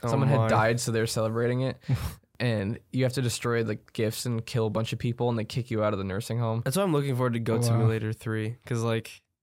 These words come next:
Speaker 1: I, I want, I want something like that again, like, that we used to, we used to play.
Speaker 2: Yeah.
Speaker 1: <laughs> I have, like, forty hours in the first Goat Simulator.
Speaker 3: Wow.
Speaker 2: Yeah,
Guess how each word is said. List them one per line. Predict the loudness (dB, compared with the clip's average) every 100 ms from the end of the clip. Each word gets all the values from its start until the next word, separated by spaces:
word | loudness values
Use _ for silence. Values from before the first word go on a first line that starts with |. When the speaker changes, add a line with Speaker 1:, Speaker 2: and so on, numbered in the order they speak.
| _ _ -14 -12 -2
Speaker 1:
I, | 2
I | 4 4
want, | 4 4 2 2
I | 2
want | 4 2 2
something | 0 0 2 2
like | 2 0
that | -2 0
again, | 0 -2 -2 -2
like, | -4 -4
that | -4 -2
we | -2
used | -2 -4 -2
to, | 0 0 -2 -4 -6
we | -4
used | -4 -4
to |
play. | -8 -4 -2 -2 -4 _ _ -12 -2
Speaker 2:
Yeah. | 0 2
Speaker 1:
<laughs> | 2
I |
have, | 2
like, | 0
forty | -4 -2 2 4 4
hours | 4 2 2
in | 0
the |
first | 0 -4 -2
Goat | -4 -4
Simulator. | -4 -4 -4 -4 -8 _ _ -8
Speaker 3:
Wow. | 0
Speaker 2:
Yeah, | 2 4 2